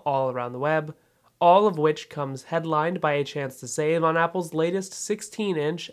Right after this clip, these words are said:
M three Pro MacBook Pro. The savings now go live courtesy of Amazon,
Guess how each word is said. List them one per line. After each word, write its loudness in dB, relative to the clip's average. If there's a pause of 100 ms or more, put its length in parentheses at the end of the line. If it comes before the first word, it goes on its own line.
M -8
three -12
Pro 2
MacBook -6
Pro. -8 (1600)
The 0
savings 2
now 6
go 4
live 2
courtesy 2
of -2
Amazon, -2